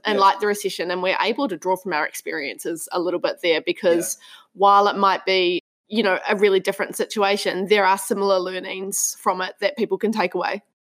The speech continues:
Speaker 2: Yeah, and I think that whole, the one for me was you don't have to do it alone. The earthquake
Speaker 1: Yeah.
Speaker 2: was a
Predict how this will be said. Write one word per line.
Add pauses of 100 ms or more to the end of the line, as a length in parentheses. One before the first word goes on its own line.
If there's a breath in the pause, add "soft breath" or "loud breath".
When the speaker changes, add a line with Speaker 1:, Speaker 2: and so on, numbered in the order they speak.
(100)
Speaker 2:
Yeah,
and
I
think
that
whole,
the
one
for
me
was (280)
you
don't
have
to
do
it
alone.
The
earthquake
Speaker 1:
Yeah.
Speaker 2:
was
a